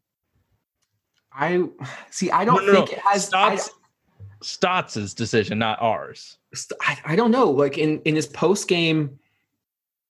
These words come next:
Speaker 1: press conference, Stotts spoke very highly of Wenyen Gabriel, and Wenyen, if, if we have Zach Collins, Wenyen has six fouls to use. He can be physical.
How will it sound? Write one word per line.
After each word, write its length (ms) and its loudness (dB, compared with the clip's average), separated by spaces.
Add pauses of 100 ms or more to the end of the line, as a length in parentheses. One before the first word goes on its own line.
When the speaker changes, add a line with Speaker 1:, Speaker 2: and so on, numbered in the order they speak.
(1300)
Speaker 1:
press 340 -2
conference, 540 -2
Stotts 400 -2
spoke 280 0
very 200 2
highly 480 0
of 200 -2
Wenyen 300 2
Gabriel, 600 -4
and 380 -2 (2000)
Wenyen, 360 2
if, 180 0
if 260 0
we 120 4
have 120 2
Zach 200 2
Collins, 280 2
Wenyen 280 0
has 200 -2
six 200 -4
fouls 320 -2
to 100 -6
use. 360 -12 (500)
He 120 0
can 120 0
be 100 4
physical. 800 0